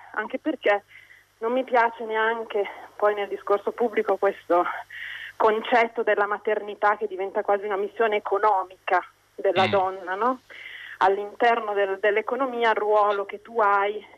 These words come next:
Speaker 1: è questo, perché esistono dei numeri che, che, che vengono discussi, che hanno ovviamente un significato sicuramente economico, ma, ehm, il passaggio poi dall'economia alla realtà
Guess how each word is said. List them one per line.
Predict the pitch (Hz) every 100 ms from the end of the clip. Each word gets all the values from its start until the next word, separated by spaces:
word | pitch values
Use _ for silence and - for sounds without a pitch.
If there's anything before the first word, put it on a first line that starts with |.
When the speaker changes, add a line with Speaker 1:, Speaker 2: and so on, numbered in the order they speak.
| _ -
Speaker 1:
è | 202
questo, | - 202 185 - 277
perché | 208 208 - 175 214 - - -
esistono | - 196 190 202 - 226
dei | 196 180
numeri | 190 190 220 220 202 185 170 160 285 _
che, | - - -
che, | - - -
che | -
vengono | 156 165 165
discussi, | 165 - 220 277 - 247
che | 190
hanno | 196 196
ovviamente | 180 180 190 190 - 175 - - -
un | 180 185 180 180
significato | - 196 202 202 - 247 208 - 170 - - - - - -
sicuramente | - - 233 247 247 208
economico, | 196 262 220 233 254 - 202
ma, | 220 214 180 - _ -
ehm, | 196 196 196 196 202 196 - - _
il | 202 -
passaggio | 226 - - 262 240 214
poi | - 226 226
dall'economia | 180 180 180 202 196 226 294 240 185 - -
alla | 175 185 190
realtà | 202 190 - 247 208